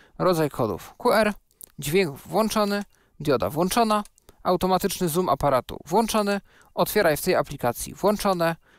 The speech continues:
zawsze pytaj wyłączone. Gdy kod Q R będzie zawierał tylko jeden adres H T T P S i nie będzie w nim innych elementów, takich jak tekst, adres e-mail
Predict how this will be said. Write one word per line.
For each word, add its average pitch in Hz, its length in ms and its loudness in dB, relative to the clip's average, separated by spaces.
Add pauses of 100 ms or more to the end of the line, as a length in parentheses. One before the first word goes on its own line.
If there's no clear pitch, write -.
(100)
zawsze - 380 0
pytaj 90 360 -4
wyłączone. 185 720 0 (380)
Gdy 156 200 0
kod 196 180 0
Q 175 180 -2
R 165 140 2
będzie 156 220 -2
zawierał 151 320 0
tylko 156 280 -4
jeden 135 240 -2
adres 143 340 -2
H 131 120 -6
T - 100 -14
T - 140 -12
P - 160 -6
S - 240 0
i - 60 -6
nie 131 120 0
będzie 143 240 -2
w - 100 -10
nim 127 140 -6
innych 131 360 -6
elementów, 127 540 -2
takich - 380 -4
jak 120 280 0
tekst, - 380 -2
adres 135 340 -2
e-mail 131 280 0